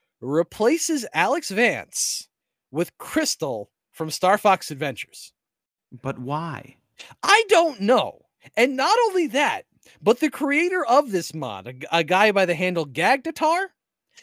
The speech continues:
Speaker 1: literally contacted the original <laughs> voice actor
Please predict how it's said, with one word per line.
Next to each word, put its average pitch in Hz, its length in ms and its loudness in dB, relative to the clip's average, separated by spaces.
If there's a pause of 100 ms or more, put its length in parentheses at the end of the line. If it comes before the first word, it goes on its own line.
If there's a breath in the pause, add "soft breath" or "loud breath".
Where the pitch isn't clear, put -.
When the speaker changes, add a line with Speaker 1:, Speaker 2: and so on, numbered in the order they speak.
(260 soft breath)
Speaker 1:
literally 302 540 -2
contacted 247 800 -2
the 165 120 -2
original 233 320 0
<laughs> - 0 -
voice 202 380 0
actor 247 460 -2